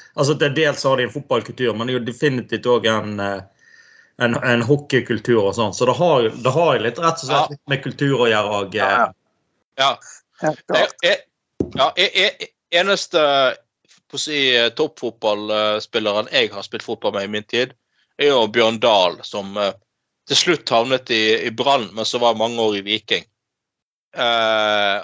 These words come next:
Speaker 2: og han var jo på det samme, at, at, at, at, at liksom at, at, eh, når, når han var, ja, sånn atten, nitten og ferdig med videregående, så, så var jo det sånn, litt sånn arrogant holdning i Brann overfor, eh,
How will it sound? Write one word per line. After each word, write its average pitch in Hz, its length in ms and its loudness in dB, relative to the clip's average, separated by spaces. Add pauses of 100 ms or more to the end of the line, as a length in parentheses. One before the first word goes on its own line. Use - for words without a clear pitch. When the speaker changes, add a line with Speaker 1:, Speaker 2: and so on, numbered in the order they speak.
Speaker 2:
og 127 80 -6
han 175 220 -2
var 175 160 -2
jo - 80 -10
på 139 80 -6
det 120 80 -10
samme, 135 340 -4
at, 101 380 -4
at, 120 240 -10
at, 131 260 -2
at, 123 320 0
at 127 200 -2
liksom 135 360 -2
at, 113 200 0
at, 113 260 0
eh, 110 140 2
når, 117 240 0
når 123 120 2
han 131 240 2
var, 98 320 2 (600)
ja, - 160 2 (120)
sånn 110 320 0
atten, 113 400 -4
nitten 123 480 -6
og 101 140 -4
ferdig 123 260 0
med 104 80 -2
videregående, 107 560 0
så, 127 300 -2
så - 160 -10
var 151 140 2
jo 147 100 4
det 117 60 -4
sånn, 104 120 -12
litt 143 140 -6
sånn 135 160 -8
arrogant 123 520 2
holdning 113 360 -2
i 107 80 -6
Brann 107 380 0
overfor, 98 540 -8
eh, 95 140 -4